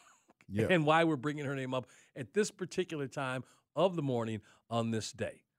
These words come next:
Speaker 2: So that is
Speaker 1: Okay.
Speaker 2: coming up later on in the hour. But I would like you, or in the seven o'clock hour, I would like you, Mister Crenshaw, to tell everybody where you were yesterday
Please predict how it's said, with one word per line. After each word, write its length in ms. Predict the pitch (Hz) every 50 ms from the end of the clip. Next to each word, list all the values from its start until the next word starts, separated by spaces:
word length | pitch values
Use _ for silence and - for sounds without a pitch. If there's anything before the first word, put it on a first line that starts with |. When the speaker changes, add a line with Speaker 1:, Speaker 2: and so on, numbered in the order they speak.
| _ _ _ _ _ _
Speaker 2:
So 140 | - - 117
that 180 | 113 151 196 214
is 80 | 185 -
Speaker 1:
Okay. 80 | -
Speaker 2:
coming 180 | 185 160 151 143
up 120 | 139 -
later 300 | 127 135 131 120 120 120
on 140 | 120 113 110
in 40 | 104
the 140 | 104 110 110
hour. 240 | 101 92 80 - - _ _ _ _ _ _ _
But 200 | - 131 123 - -
I 140 | 135 160 220
would 180 | 233 220 190 151
like 300 | 165 151 143 139 - 131
you, 400 | 127 131 147 156 139 110 87 -
or 140 | 135 139 143
in 80 | 127 123
the 60 | 120
seven 200 | - 165 139 127 -
o'clock 200 | - 127 113 104
hour, 240 | 117 107 90 80 76
I 120 | 98 151 202
would 140 | 214 190 156
like 180 | 151 135 -
you, 80 | 135 120
Mister 200 | 104 92 - - -
Crenshaw, 380 | - 87 76 - - 85 120
to 60 | 160
tell 200 | 165 - 123 90
everybody 380 | 85 80 82 73 76 76 104 156
where 200 | 135 104 107 107
you 200 | 98 90 92 92
were 180 | 92 92 90 87
yesterday 640 | 82 85 90 92 - - - 87 85 80 87 113